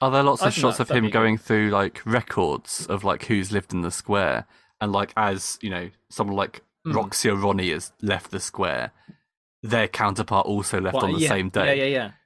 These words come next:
Speaker 1: <laughs> Yeah, so
Speaker 2: Everything's exactly the same. And then he's, like, thinking about going there, and he just becomes obsessed with it.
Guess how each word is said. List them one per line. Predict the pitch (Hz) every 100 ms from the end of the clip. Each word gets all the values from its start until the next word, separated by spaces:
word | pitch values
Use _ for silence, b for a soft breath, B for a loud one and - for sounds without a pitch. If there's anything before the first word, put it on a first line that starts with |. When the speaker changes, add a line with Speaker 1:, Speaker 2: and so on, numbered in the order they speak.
| -
Speaker 1:
<laughs> | - -
Yeah, | -
so | - 127
Speaker 2:
Everything's | 147 151 151 139
exactly | 143 120 151 139 - 131
the | -
same. | 139 123 - b
And | 139 143
then | 147
he's, | 156 147
like, | 139 -
thinking | - 147 143 139
about | 127 120 117 -
going | 135 127 113
there, | 101 92 95
and | 104
he | -
just | 123 - -
becomes | - 123 110
obsessed | 107 - 113 - -
with | 92
it. | 95